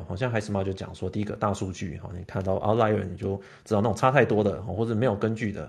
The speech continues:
哦，可以删掉。那再来就是，呃，你也可以问人嘛，哦，那问人，那问人问什么？比如说你在这样在论坛上问人的话，很多人会私讯你嘛，哦，这个可能业内的人，好，或者是在 LinkedIn 上面，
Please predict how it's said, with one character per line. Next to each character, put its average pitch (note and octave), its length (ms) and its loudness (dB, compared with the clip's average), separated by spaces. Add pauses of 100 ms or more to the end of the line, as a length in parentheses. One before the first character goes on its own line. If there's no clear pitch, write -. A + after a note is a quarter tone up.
哦， - 160 -16
可 G2+ 80 -2
以 F#2 140 -4
删 F#2 260 -8
掉。 G2 180 -4 (440)
那 D3+ 100 4
再 E3+ 160 6
来 B2 100 10
就 B2+ 140 4
是， A#2+ 80 -4
呃， B2 60 0
你 D#3 80 6
也 D3+ 40 4
可 C#3 60 4
以 C3+ 40 8
问 C3+ 160 6
人 E2+ 140 -2
嘛， - 80 -12 (280)
哦， - 180 -8 (340)
那 A3 100 6
问 B3+ 220 10
人， G#2 320 6
那 G3+ 140 6
问 G#3 160 8
人 A2+ 100 4
问 B2 100 4
什 G2+ 80 -2
么？ F2+ 140 -4
比 F#2 100 -2
如 G2 60 0
说 A2+ 140 2
你 G#2 40 0
在 A2+ 140 4
这 A#2+ 100 2
样 G#2+ 80 2
在 A2+ 140 4
论 A2 240 2
坛 G2+ 100 0
上 G#2 160 0
问 G#2+ 160 4
人 F#2+ 140 -2
的 F#2+ 80 -4
话， G2 160 0
很 F#2 120 -2
多 G2+ 100 2
人 G2+ 80 2
会 G2+ 40 2
私 G2+ 200 -2
讯 G2 180 -2
你 - 160 -8
嘛， - 180 -12
哦， - 160 -10
这 G#2 100 -4
个 F#2+ 300 -2
可 - 80 -6
能 F#2+ 160 -2
业 A2+ 140 2
内 G2 160 0
的 - 120 -8
人， - 180 -10 (360)
好， G2+ 140 4
或 C3+ 140 4
者 G#2+ 100 4
是 A2 140 0
在 A#2 120 8
LinkedIn C#3+ 320 2
上 G#2+ 160 4
面， G2+ 220 4